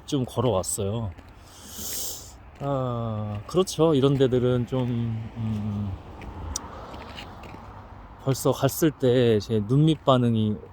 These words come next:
눈밑 반응이 지금 떨림이, 여러분, 저 영-, 영양, 저 차-, 저 밥 잘 먹습니다. <laughs> 밥 좋은 거 잘 먹고 건강하게 잘 먹기 때문에 마그네슘 이런 게 아니라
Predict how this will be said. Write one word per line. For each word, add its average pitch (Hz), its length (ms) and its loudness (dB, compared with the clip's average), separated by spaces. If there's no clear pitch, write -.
눈밑 165 300 4
반응이 160 320 6
지금 110 160 -2
떨림이, 156 840 2
여러분, 131 200 2
저 120 140 2
영-, 120 280 6
영양, 139 380 4
저 - 100 -8
차-, - 160 -10
저 - 140 -10
밥 - 200 0
잘 - 200 -2
먹습니다. 127 600 0
<laughs> - 1300 -6
밥 120 240 2
좋은 139 240 0
거 123 80 2
잘 110 180 -2
먹고 120 720 0
건강하게 131 400 4
잘 117 180 -2
먹기 123 300 -2
때문에 113 600 -2
마그네슘 139 540 2
이런 117 220 2
게 110 80 0
아니라 95 380 0